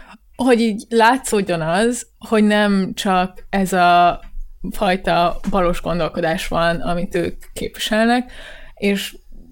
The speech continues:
vagy szerintem majd nyilván belinkeljük, meg így tökre érdekel, hogy ki mit gondol róla, de szerintem am-, ami miatt így egy hasznos, hogy megírtuk, az ez, hogy, hogy beszéljünk akkor ennek a,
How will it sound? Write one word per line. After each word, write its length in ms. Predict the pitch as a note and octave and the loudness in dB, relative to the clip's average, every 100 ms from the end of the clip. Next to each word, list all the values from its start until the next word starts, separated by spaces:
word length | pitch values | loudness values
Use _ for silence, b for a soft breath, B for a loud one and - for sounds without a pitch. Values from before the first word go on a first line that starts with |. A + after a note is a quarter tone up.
| - - - | -20 -18 -10
vagy 200 | - A3 A3 | 0 2 4
szerintem 280 | A3+ A3 | 4 4
majd 240 | G#3+ G#3 G#3 | 4 4 2
nyilván 320 | A3 G3+ F3+ | 2 2 2
belinkeljük, 520 | F3+ G3 G#3 G#3 G#3 | 2 2 2 2 4
meg 200 | G#3+ F#3 | 2 2
így 260 | F#3 G3+ - - - | -2 -4 -14 -16 -8
tökre 240 | - G#3 G3 | -6 -2 0
érdekel, 380 | F3 G3+ - F#3+ | -2 -4 -2 -2
hogy 120 | G3 | -2
ki 140 | - | 0
mit 180 | G3 F#3+ | 0 2
gondol 300 | G3 G3 F#3 | 0 0 2
róla, 240 | G3 G#3 | 2 4
de 100 | G#3+ | 2
szerintem 460 | G#3+ - G#3 G#3 G3 | 0 0 0 0 0
am-, 280 | G3 G3 F#3+ | 0 0 0
ami 220 | G3+ G3+ | 0 2
miatt 400 | F#3+ F#3 F3 - | 4 2 2 0
így 220 | G3 F3+ F3+ - | -2 -4 -6 -8
egy 380 | - F3 - - - - - - | -4 -2 -4 -6 -10 -12 -14 -2
hasznos, 460 | G3 G3 G3 F#3+ | 0 0 -4 -4
hogy 220 | F#3+ F3+ | -2 -4
megírtuk, 500 | F3 D#3+ G3+ G#3+ - | -4 -2 0 0 0
az 120 | A3 G3+ | -2 0
ez, 220 | F3 - | -2 -2
hogy, 260 | G3 F#3+ B B B B _ | 0 0 B B B B _
hogy 220 | - G#3+ | -4 2
beszéljünk 440 | G3+ A3 - F#3 F#3+ | 4 2 0 -2 -2
akkor 200 | G3 G3+ | -2 0
ennek 340 | F#3+ F#3+ G3 | 0 0 0
a, 180 | G3+ F#3+ | 2 2